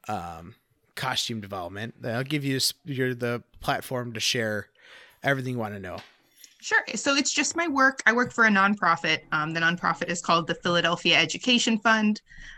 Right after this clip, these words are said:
Speaker 2: Uh, it is completely unrelated to costuming, but I really like my job. And because we're a nonprofit, we are mostly grant and donation funded. So if anybody would like to fund my salary,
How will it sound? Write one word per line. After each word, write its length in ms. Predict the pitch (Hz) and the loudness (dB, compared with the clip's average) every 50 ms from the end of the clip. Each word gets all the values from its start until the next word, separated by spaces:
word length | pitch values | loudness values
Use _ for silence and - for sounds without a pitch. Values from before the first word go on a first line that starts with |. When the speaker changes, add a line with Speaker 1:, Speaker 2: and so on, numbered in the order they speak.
| - - | -6 0
Speaker 2:
Uh, 240 | - 165 160 151 - - | 2 4 4 4 2 0
it 80 | - 156 | -2 -4
is 180 | 151 - - | -4 -6 -6
completely 480 | - 170 151 156 247 294 294 247 208 - | -6 -6 -2 2 2 4 4 4 2 2
unrelated 540 | - 180 165 156 151 147 139 143 - 143 - | 2 2 2 2 0 0 -2 -4 -4 -6 -8
to 80 | 151 | -4
costuming, 720 | - 165 151 151 - - - 151 151 151 156 165 202 226 - _ - - - - - _ _ _ - | 0 0 0 2 0 -2 -2 -2 -2 0 0 0 0 0 -2 _ -20 -20 -20 -20 -20 _ _ _ 6
but 400 | 226 247 262 220 190 180 - - _ _ - | 8 8 10 10 8 6 4 -2 _ _ 4
I 600 | 175 175 175 170 170 170 170 170 170 165 165 - _ _ - | 6 8 8 8 8 8 6 6 4 2 0 -6 _ _ -6
really 480 | 185 226 262 262 277 294 294 294 285 - - 170 | -2 0 2 4 4 4 2 2 -2 -6 -2 0
like 240 | 156 156 156 - | 0 0 0 -2
my 80 | 143 123 | -6 -4
job. 440 | - - 254 262 254 254 247 220 - - | 0 4 6 8 8 8 6 6 4 0
And 220 | 175 170 156 151 | 0 0 2 -2
because 280 | 151 - - 196 180 165 | -2 2 2 2 2 4
we're 100 | 175 165 | 0 0
a 40 | 156 | 0
nonprofit, 540 | 135 143 143 - 202 196 196 190 208 - - | 0 -2 0 2 2 4 4 2 0 -2 -2
we 120 | 165 151 | 0 0
are 120 | 143 139 | 0 2
mostly 340 | 156 208 262 - - - 226 | 2 0 0 0 2 0 0
grant 400 | 185 - 190 190 196 202 196 - - | 0 2 2 2 2 2 0 0 0
and 160 | 185 185 180 180 | 2 2 4 4
donation 480 | 170 170 160 160 165 160 - 175 170 | 4 2 2 0 0 0 0 -2 -2
funded. 500 | - 143 139 151 151 151 143 143 - - - _ - _ _ _ - | 0 -2 -2 -2 -2 -2 -4 -4 -6 -8 -14 _ -20 _ _ _ -8
So 360 | - - 196 180 175 170 - | 0 2 4 6 6 6 4
if 200 | 160 170 170 - - | 2 0 0 2 2
anybody 520 | 180 185 190 175 180 180 170 175 170 170 160 - | 4 4 4 4 4 4 4 4 2 0 -2 -2
would 220 | 175 170 165 - | -4 -4 -4 -2
like 240 | 160 151 156 156 _ - - - | -2 -2 -2 -4 _ -8 -6 -2
to 460 | - 175 160 156 156 151 165 175 - - - _ _ | 0 0 0 0 0 -2 -4 -6 -10 -18 -20 _ _
fund 260 | - 180 175 175 170 180 | 2 2 2 2 2 0
my 100 | 185 180 | 0 0
salary, 640 | 175 - 180 156 147 151 147 143 147 151 160 - | 2 2 4 4 4 4 2 -2 -2 -4 -6 -8